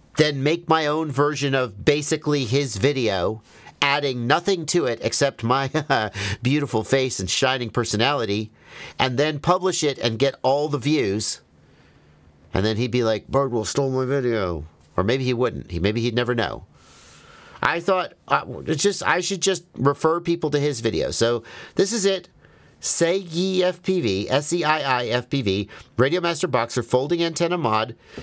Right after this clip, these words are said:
And if you want to do that mod, which I'm, I love it, this, that's what I would use. He's,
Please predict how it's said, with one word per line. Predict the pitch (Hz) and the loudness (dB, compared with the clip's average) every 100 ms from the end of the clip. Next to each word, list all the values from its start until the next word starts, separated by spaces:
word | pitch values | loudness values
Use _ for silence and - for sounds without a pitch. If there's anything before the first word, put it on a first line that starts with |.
| - - | -16 -2
And | 113 117 113 | 0 0 -2
if | 117 | -2
you | 139 | 0
want | 139 143 135 | 2 0 -2
to | 139 | -2
do | 147 147 | 0 0
that | 135 117 | 0 2
mod, | 113 120 127 | 0 0 -2
which | 98 107 - | -2 -2 0
I'm, | 113 127 127 - | 0 0 -4 0
I | - | 2
love | - 117 107 | 2 0 0
it, | 147 - _ _ - - _ _ _ - | -4 -6 _ _ -20 -20 _ _ _ -2
this, | 123 123 | 0 2
that's | 139 143 - | 0 0 0
what | 139 | 0
I | 135 | 0
would | 127 | 0
use. | 120 - - - - _ _ _ _ _ _ - _ _ _ _ - - - - - - - _ - - 90 | -2 -4 -6 -10 -14 _ _ _ _ _ _ -20 _ _ _ _ -20 -20 -20 -20 -20 -20 -20 _ -18 -10 -4
He's, | 92 95 | -2 -2